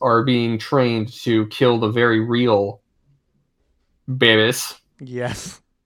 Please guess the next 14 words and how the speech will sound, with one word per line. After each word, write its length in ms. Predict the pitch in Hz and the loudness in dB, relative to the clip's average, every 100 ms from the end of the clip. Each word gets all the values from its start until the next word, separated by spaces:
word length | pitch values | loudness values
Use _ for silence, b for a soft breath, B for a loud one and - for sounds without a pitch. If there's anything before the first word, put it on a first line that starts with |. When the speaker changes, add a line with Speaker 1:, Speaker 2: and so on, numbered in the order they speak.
| _ _ - | _ _ 4
Speaker 1:
Uh, 680 | 127 117 113 110 107 110 127 b b b _ _ | 8 8 8 6 4 2 -2 b b b _ _
is 40 | 151 | 2
Speaker 2:
Babies 60 | |
of 60 | 139 | 6
Speaker 1:
that 240 | 214 202 127 | 6 4 2
still 180 | 127 123 | 0 0
Speaker 2:
Doom. 80 | 135 | -2
Speaker 1:
funny? 340 | 147 151 - _ _ _ _ | -10 -12 -16 _ _ _ _
Yeah. 340 | 143 123 113 - - | 4 4 4 -4 2
Um, 380 | 120 123 123 139 b b b b b b b b b _ _ - | 4 4 0 -8 b b b b b b b b b _ _ 0
to, 1000 | 143 139 135 135 120 92 - - - 160 | 4 6 6 4 0 -4 -12 -16 -16 -10
to 100 | - | -4
kill 280 | 160 202 180 | 2 6 8
them. 420 | 160 170 147 110 | 10 8 8 -4